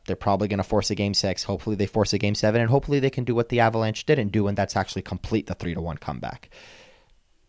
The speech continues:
Sounded a little salty there. My bad. It's still, the wounds are still fresh. It's only been ten days. But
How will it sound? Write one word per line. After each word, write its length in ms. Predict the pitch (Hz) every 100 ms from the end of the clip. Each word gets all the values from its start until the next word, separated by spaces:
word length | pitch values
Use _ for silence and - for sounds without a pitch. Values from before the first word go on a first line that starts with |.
| _
Sounded 360 | - - 98 95
a 20 |
little 160 | 95 92
salty 340 | - 82 -
there. 220 | 71 67 -
My 160 | 80 82
bad. 240 | 71 67
It's 120 | -
still, 300 | - 98 95 101
the 100 | 131
wounds 300 | 131 165 185
are 60 | 170
still 220 | - 147
fresh. 340 | - 117 85
It's 160 | 101 -
only 180 | 117 113
been 160 | 107
ten 240 | 95 104 92
days. 380 | 78 - - - _ - -
But 520 | 117 127 110 104 -